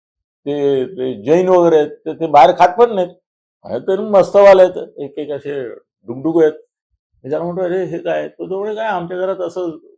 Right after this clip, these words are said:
उथळणारं तूप असतं आणि ते पण देशी घी आणि ते पण असं अगदी." त्यामुळे आम्ही मिठाई आणि हे ते पासून सगळं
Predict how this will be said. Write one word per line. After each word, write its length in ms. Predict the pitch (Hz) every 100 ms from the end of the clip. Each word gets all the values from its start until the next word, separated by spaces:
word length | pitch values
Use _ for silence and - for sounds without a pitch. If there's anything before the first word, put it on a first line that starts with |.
| _
उथळणारं 600 | - 131 - 185 190 190 202
तूप 360 | 202 202 208
असतं 460 | 202 - 180 165 143
आणि 160 | 151
ते 120 | 160 170
पण 200 | 180 160
देशी 300 | 147 160 175
घी 400 | 147 180 170 147
आणि 160 | 143
ते 160 | 143 160
पण 220 | 170 175 165 _ _ -
असं 180 | 190 160
अगदी." 360 | 147 143 139 139
त्यामुळे 640 | _ _ _ - 101 135
आम्ही 500 | 143 151 170 156 - _ _ _ 101
मिठाई 420 | 101 - 143 165
आणि 260 | 160 160
हे 180 | 139 143
ते 200 | 143 156
पासून 460 | - 131 127 156 147
सगळं 380 | 143 139 147